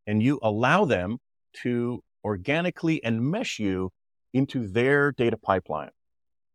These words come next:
And what I mean by that is their proprietary tooling will be found in agents and various other aggregators on your network and on your endpoints and servers, and then you're stuck. And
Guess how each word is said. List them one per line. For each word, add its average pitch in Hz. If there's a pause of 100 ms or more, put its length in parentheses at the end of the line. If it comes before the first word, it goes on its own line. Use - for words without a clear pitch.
(120)
And 110
what 135
I 139
mean 170
by 151
that 123
is 110
their 131
proprietary 117
tooling 101 (320)
will 104
be 117
found 117
in 95
agents 123
and 98
various 107
other 101
aggregators 101 (800)
on 117 (260)
your 104
network 98
and 92
on 92
your 104
endpoints 120
and 107
servers, 90 (540)
and 101
then 101 (240)
you're 104
stuck. - (520)
And 95